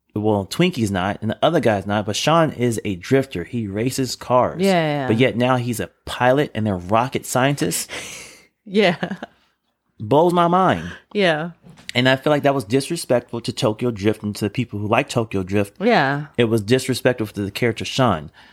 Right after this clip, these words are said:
Speaker 1: Um, and even bringing the characters back, maybe they couldn't bring Neela back, but what the hell happened to her? Um, getting into that conversation,
Speaker 2: Mm-hmm.
Speaker 1: they explained how Han came back.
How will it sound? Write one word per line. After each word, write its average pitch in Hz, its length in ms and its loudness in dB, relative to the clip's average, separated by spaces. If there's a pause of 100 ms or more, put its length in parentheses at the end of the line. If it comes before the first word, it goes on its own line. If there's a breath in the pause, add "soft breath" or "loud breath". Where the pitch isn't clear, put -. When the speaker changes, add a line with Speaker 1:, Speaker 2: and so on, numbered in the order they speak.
(120)
Speaker 1:
Um, 107 320 0
and 110 120 0
even 131 260 2
bringing 123 180 2
the 107 60 0
characters 107 340 -2
back, 113 260 2
maybe 110 200 2
they 113 80 4
couldn't 98 240 -2
bring 104 160 0
Neela 113 240 2
back, 104 260 2
but 95 120 0
what 107 180 -2
the 113 80 -4
hell 113 140 0
happened 107 300 0
to 107 100 -2
her? 110 280 0 (380 loud breath)
Um, 101 260 2
getting 104 240 0
into 120 180 -4
that 113 120 2
conversation, 117 760 0
Speaker 2:
Mm-hmm. 135 300 -8 (160)
Speaker 1:
they 113 160 2
explained 123 480 0
how 110 180 0
Han 117 260 0
came 107 240 -2
back. 110 420 -2